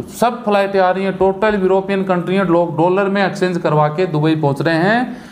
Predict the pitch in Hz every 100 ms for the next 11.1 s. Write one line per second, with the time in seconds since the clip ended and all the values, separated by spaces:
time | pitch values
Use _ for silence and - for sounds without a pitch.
0 | - 165 175 190 180 180 180 175 160 160
1 | 170 196 214 208 208 202 208 185 202 196
2 | 185 180 160 151 151 147 143 147 139 135
3 | 151 190 190 196 190 196 190 208 226 208
4 | 214 190 208 202 196 190 180 175 170 165
5 | 165 117 - - - - - 160 208 185
6 | 180 180 190 196 170 160 165 190 214 214
7 | 185 151 156 151 151 190 214 208 190 180
8 | 170 170 139 - 131 117 110 101 95 -
9 | - - - - - - - - - -
10 | 151 190 240 247 226 190 170 - 127 101